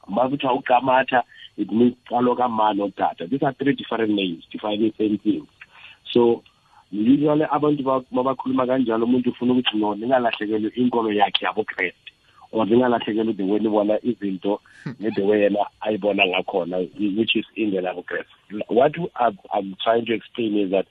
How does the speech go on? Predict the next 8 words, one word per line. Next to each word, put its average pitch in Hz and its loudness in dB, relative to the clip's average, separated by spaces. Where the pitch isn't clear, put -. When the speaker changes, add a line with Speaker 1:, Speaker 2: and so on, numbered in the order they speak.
Speaker 1:
Ama-Afrika, 139 2
God 127 0
means 117 -2
different 107 -4
things 101 -4
to - -8
different - -8
people. - -12